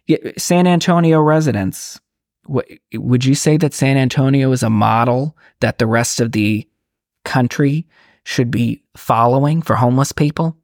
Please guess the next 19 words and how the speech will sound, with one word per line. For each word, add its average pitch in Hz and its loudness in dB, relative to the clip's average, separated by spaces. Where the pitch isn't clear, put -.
right? 127 -2
You, 123 -2
you, 123 -4
you, 123 -2
you're 127 -2
telling 135 0
me 135 2
you, 123 0
you 120 -2
head 123 0
down 127 0
the 120 -2
Riverwalk 127 0
or 117 -2
you 113 -2
head 123 -2
down 123 -2
anywhere 143 0
and, 127 0